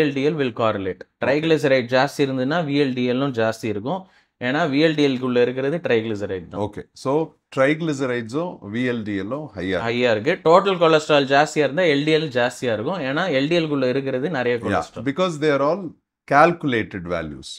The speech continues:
Speaker 2: ஓகே.
Speaker 1: Exactly.
Speaker 2: So, இப்போ ஒருத்தங்களுக்கு, ஆ, எல்லாமே ஓரளவுக்கு நார்மலா இருக்கு. சரியா? லாஸ்ட் டைம் இருந்த மாதிரியே. ஆனா,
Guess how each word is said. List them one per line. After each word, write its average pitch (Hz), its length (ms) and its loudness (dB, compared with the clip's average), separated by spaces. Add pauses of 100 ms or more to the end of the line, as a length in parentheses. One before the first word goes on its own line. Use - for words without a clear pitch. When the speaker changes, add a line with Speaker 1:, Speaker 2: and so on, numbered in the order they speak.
(100)
Speaker 2:
ஓகே. 101 60 -14
Speaker 1:
Exactly. 98 380 -8 (240)
Speaker 2:
So, - 180 -4
இப்போ 160 580 -2 (300)
ஒருத்தங்களுக்கு, 151 880 -2 (460)
ஆ, 101 560 -4 (880)
எல்லாமே 180 640 2
ஓரளவுக்கு 151 640 0
நார்மலா 113 540 -2
இருக்கு. 90 400 -10 (180)
சரியா? 113 600 -10 (720)
லாஸ்ட் 127 360 6
டைம் 151 220 4
இருந்த 117 260 0
மாதிரியே. 101 380 -4
ஆனா, 160 300 -4